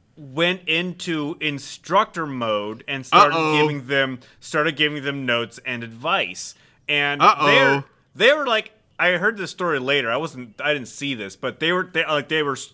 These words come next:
Speaker 1: super nice about it and, like, took it and, like, you know, thanks and super nice about it. And then <laughs> went to somebody else. I just started sh-, crap talking, you know, just started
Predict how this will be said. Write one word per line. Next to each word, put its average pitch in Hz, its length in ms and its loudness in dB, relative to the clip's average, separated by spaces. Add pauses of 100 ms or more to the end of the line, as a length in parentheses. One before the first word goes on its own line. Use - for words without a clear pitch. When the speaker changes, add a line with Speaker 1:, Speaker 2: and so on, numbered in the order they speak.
Speaker 1:
super 196 420 -6
nice 151 520 -2 (300)
about 113 400 0
it 123 240 -6 (480)
and, 147 200 0
like, 135 260 0
took 151 300 -8
it 139 320 -2
and, 131 340 -2
like, 123 400 0
you 143 140 -10
know, 123 120 -2
thanks 127 440 -4
and 123 100 -12
super 143 160 -10
nice 123 140 -6
about 120 140 -4
it. 120 80 -6
And 143 100 -4
then 156 160 -4
<laughs> - 0 -
went 226 240 -2
to 214 100 0
somebody 175 340 -2
else. 170 140 2
I 175 80 -4
just 185 240 -8
started 170 320 -2 (280)
sh-, - 500 -6 (480)
crap 175 440 2
talking, 127 440 -2
you 143 100 -8
know, 131 80 -6
just 170 200 -8
started 147 300 0